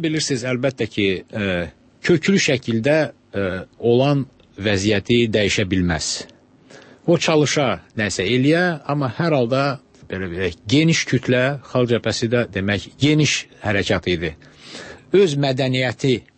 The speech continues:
hansı ki onda var, öz davranış qaydaları hansı ki onda var, onları, demək, e, nümayiş elətdirir. Kağıza sən deyən çox da baxmır.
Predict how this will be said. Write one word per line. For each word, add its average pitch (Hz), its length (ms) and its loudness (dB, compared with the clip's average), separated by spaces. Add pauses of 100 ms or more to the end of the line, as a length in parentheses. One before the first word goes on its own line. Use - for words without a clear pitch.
(120)
hansı 123 360 0
ki - 120 -4
onda 120 400 2
var, 135 280 2
öz 131 260 2
davranış 117 500 0
qaydaları 95 520 0
hansı 107 280 -2
ki 120 100 -2
onda 113 280 2 (100)
var, 175 280 2 (560)
onları, 151 560 4
demək, 98 440 -4
e, 101 140 -4 (100)
nümayiş 95 460 -4
elətdirir. 80 560 -8 (500)
Kağıza 127 380 0
sən 120 260 -2
deyən 110 220 -2
çox - 280 -4
da 101 160 -4
baxmır. - 380 -4